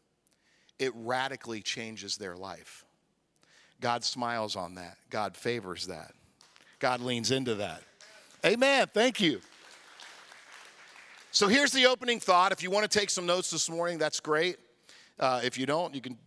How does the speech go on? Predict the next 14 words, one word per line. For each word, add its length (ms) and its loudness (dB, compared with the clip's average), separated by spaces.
draw 240 0
a 20 -2
picture 340 -2
of 80 0
me, 140 -6
whatever 300 0
you're 80 -2
comfortable 400 -4
with. 260 -4
Here's 220 4
the 120 6
opening 300 0
thought. 340 4
Happiness 1080 4